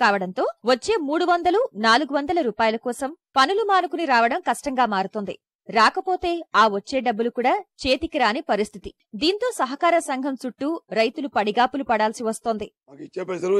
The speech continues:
Speaker 2: ఎప్పుడైనా ఇస్తాను, కానీ ఇచ్చే పైసలు జర ముందే ఇచ్చి మీరు ముందు జాగ్రత్త పడి చేసిస్తే మాకు నిమ్మతనం మంచిగా ఉండు. అయినా సన్నోట్లు కావాలని కొంతమంది కోరుకున్నారు, సన్నోట్లను ఎవరు కాంతలేరు. మరి వాటికి ఇది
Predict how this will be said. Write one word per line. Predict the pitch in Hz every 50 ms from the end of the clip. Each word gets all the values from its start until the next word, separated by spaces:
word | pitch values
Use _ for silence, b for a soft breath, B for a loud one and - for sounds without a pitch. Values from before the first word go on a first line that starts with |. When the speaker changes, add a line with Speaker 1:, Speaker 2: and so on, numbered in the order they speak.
| 185
Speaker 2:
ఎప్పుడైనా | 143 143 175 180 175 175 160
ఇస్తాను, | - - 190 165 151 - - - - -
కానీ | - 190 196 180
ఇచ్చే | - - 196 196 190 190
పైసలు | 185 185 180 - 190 190 185 180
జర | 185 175 165 156 147
ముందే | 165 175 185 196 185 -
ఇచ్చి | - - 196 175 170
మీరు | 170 170 160 147 151 147 139 131
ముందు | 139 143 156 170
జాగ్రత్త | 180 175 175 175 - 170 151
పడి | 165 170 170 - -
చేసిస్తే | - - - 254 - - - - 311 330 - - _ _ _ _ _ _ _
మాకు | - 165 160 147
నిమ్మతనం | 277 214 170 160 165 165 165 165 - -
మంచిగా | - - - - -
ఉండు. | - - - - 143
అయినా | 151 175 202 180 156 - - _ _ _ - -
సన్నోట్లు | 151 160 185 202 196 202 202 196 196
కావాలని | 190 190 190 196 202 214 - -
కొంతమంది | 190 185 175 185 190 190 185 - - 170
కోరుకున్నారు, | 185 170 - 151 143 127 - - - -
సన్నోట్లను | - 170 180 196 196 202 208 214 214 202 185 175
ఎవరు | 170 190 202 208 - - -
కాంతలేరు. | - 180 175 - - - - - -
మరి | 175 160 160
వాటికి | 170 190 - 196 202 190
ఇది | 180 196